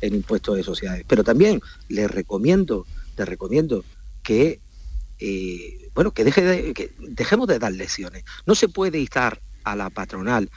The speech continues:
a que suba los salarios, que de por cierto están subiendo en torno al tres por ciento, cuando todavía no ha aclarado cuánto van a subir el salario de los funcionarios.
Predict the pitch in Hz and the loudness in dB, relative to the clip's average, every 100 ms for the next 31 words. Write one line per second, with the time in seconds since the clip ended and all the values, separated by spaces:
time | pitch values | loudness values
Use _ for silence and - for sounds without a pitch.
0 | - - - 107 107 92 - 160 117 95 | -20 -10 -4 -2 -2 -2 2 4 4 0
1 | - - - 98 98 90 - 95 143 123 | -6 -16 -8 -6 -6 -6 -4 2 4 4
2 | 131 - 110 95 95 - 180 175 101 - | 2 0 -4 -4 -6 2 2 4 -4 -6
3 | - - - - 208 160 139 127 104 - | -16 -14 -4 2 4 4 2 2 -2 -4
4 | 113 101 92 - 92 - 104 - 120 104 | -4 -4 -4 -4 -6 -2 0 2 2 0
5 | 139 - - - - 107 113 165 175 180 | -6 -6 -12 -4 2 2 4 2 2 2
6 | 180 180 170 180 165 170 165 165 170 180 | 2 2 2 2 2 4 4 2 2 -2
7 | 156 139 156 180 175 170 151 156 175 202 | -2 -8 -6 -6 -6 -8 -4 2 2 0
8 | - - - 101 92 - 92 110 175 180 | -10 -16 -6 -6 -4 -4 2 6 6 6
9 | 170 170 156 123 208 247 | 4 2 2 2 2 0